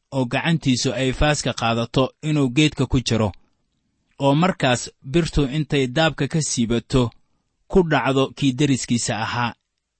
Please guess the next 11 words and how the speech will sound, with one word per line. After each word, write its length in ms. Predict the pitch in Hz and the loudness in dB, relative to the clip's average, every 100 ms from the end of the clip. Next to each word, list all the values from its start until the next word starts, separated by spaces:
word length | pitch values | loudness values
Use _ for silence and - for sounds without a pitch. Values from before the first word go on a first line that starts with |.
| _ | _
ee 160 | 139 135 | -4 -4
uu 220 | 143 143 | -2 -2
saas 340 | - 160 151 | 2 2 2
ku 100 | - 139 | 0 0
dhinto, 420 | 120 110 113 101 - _ _ _ _ | 2 2 0 -4 -6 _ _ _ _
markaas 440 | 139 143 147 139 | -4 0 2 0
isagu 540 | 131 135 - 170 135 113 | 0 -2 0 2 2 0
waa 220 | 139 135 127 | -2 -2 0
inuu 160 | 151 139 | 0 0
ku 120 | - 170 | 0 -2
cararaa 520 | 113 120 113 113 | -2 -2 0 0